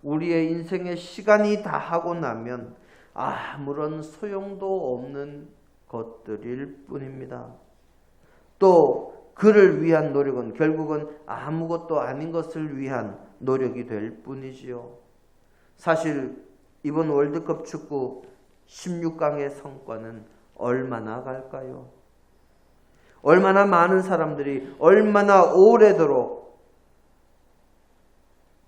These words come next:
이천이십이 년 카타르 월드컵에서 우리나라 축구가 십육 강 갔다, 혹은 그 뒤로 더 많은 성과들이 있을 수도 있습니다마는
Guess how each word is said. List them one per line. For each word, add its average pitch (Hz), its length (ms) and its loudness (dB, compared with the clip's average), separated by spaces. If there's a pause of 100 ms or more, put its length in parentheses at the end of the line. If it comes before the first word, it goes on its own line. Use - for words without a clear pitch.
(200)
이천이십이 147 720 -8
년 127 160 -8
카타르 143 380 -8
월드컵에서 110 880 -8
우리나라 127 420 -6
축구가 113 380 -16
십육 156 440 -16
강 139 220 -12
갔다, - 320 -20 (420)
혹은 165 280 -6
그 165 120 -2
뒤로 156 280 -4
더 139 220 -4
많은 123 580 -10 (180)
성과들이 131 560 -10
있을 127 220 -14
수도 113 260 -16
있습니다마는 107 1040 -16